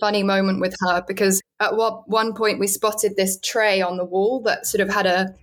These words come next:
children's painting of a plate with cutlery. And we said, "What's that for?" And she said, "Well, I, it's what I have my breakfast in bed on." And she said that she has breakfast in bed every single day.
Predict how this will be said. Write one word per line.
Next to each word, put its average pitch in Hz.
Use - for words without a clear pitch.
children's 214
painting 208
of 180
a 180
plate 196
with 185
cutlery. 170
And 175
we 185
said, 190
"What's -
that -
for?" 175
And 196
she 202
said, 196
"Well, 208
I, 202
it's 196
what 220
I 208
have 196
my 190
breakfast -
in 190
bed 196
on." 180
And 202
she 208
said 202
that 202
she 214
has 202
breakfast 208
in 202
bed 185
every 202
single 196
day. 185